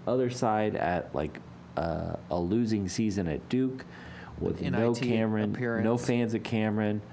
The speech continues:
Speaker 1: no tournament, n-, no, no, uh, no, uh, salary whatsoever. I mean, this, this, this is a pretty easy decision, right? He's a
Speaker 2: Oh, for
Speaker 1: pro-,
Speaker 2: sure.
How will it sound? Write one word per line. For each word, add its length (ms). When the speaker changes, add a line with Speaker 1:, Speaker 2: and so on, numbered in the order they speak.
Speaker 1:
no 300
tournament, 640
n-, 420
no, 540
no, 420
uh, 520
no, 340
uh, 120
salary 540
whatsoever. 840
I 80
mean, 200
this, 360
this, 260
this 140
is 180
a 80
pretty 460
easy 360
decision, 580
right? 360
He's 220
a 60
Speaker 2:
Oh, 20
for 80
Speaker 1:
pro-, 160
Speaker 2:
sure. 280